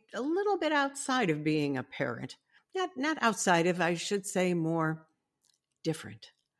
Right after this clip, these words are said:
But they work hand in hand. So your children need you as a parent or grandparent, but you can also be that mentor to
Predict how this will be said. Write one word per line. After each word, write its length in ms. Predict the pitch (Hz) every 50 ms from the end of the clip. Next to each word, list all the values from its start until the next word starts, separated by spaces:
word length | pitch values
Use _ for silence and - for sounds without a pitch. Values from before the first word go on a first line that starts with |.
| _ - _ _ -
But 220 | - 202 - - - _ _ _ _ _
they 120 | - 226 226
work 400 | 214 - 240 240 247 247 - -
hand 420 | - - - - 226 220 220 214
in 120 | 196 185 180
hand. 480 | 175 160 196 220 220 180 139 - - - _ - - - - - - -
So 380 | - - - - 175 160 139 -
your 140 | 165 160 170
children 440 | 160 - - 214 202 175 160 143 147
need 240 | 151 151 165 202 196
you 180 | 202 156 127
as 160 | 127 131 127 -
a 60 | 135
parent 460 | 135 - 151 135 123 120 123 - - 139
or 120 | - 165
grandparent, 720 | 135 139 135 135 131 127 - - - 135 120 120 120 - - _ _ - - - - - - _ -
but 140 | - 160 160 - _ _ -
you 120 | - 170 190
can 200 | 185 - 165 - - -
also 360 | 175 185 190 - - 196 202
be 220 | 202 - 175 170
that 260 | 160 165 151 139 -
mentor 440 | 160 143 139 151 143 - 131 127 127 _ - - - - _ -
to 120 | - 185